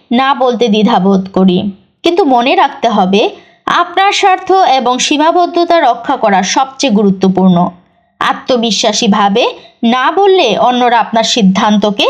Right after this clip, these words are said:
শ্রদ্ধা করবে। ছয়, অনুশীলন করুন। না বলা একটি দক্ষতা যা অনুশীলনের মাধ্যমে উন্নত করা যায়।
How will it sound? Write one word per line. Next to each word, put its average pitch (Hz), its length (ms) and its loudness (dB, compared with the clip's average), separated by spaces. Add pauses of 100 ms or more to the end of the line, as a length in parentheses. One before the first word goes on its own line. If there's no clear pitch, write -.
শ্রদ্ধা 190 520 0
করবে। 180 440 -2 (640)
ছয়, 160 380 0 (420)
অনুশীলন 381 640 2
করুন। 180 380 0 (440)
না 277 300 2
বলা 349 260 2
একটি 262 360 -2
দক্ষতা 190 640 0 (320)
যা 349 180 2
অনুশীলনের 359 640 0
মাধ্যমে 277 460 0
উন্নত 269 380 0
করা 180 300 0
যায়। 131 280 -2